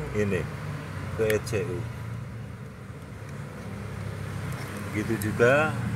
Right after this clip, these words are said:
untuk satunya lagi. Dan untuk F V enhancer yang kedua, yang ini,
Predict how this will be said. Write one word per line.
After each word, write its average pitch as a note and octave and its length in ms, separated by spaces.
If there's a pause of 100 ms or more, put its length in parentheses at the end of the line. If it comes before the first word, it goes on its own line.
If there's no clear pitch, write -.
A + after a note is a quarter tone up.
(140)
untuk A2 240
satunya A2+ 560
lagi. F#2+ 320 (4000)
Dan C3 160
untuk D3+ 480
F D#3 240
V D3+ 160
enhancer B2 400
yang A#2+ 240
kedua, G#2 640 (1040)
yang G#2 160
ini, G2+ 400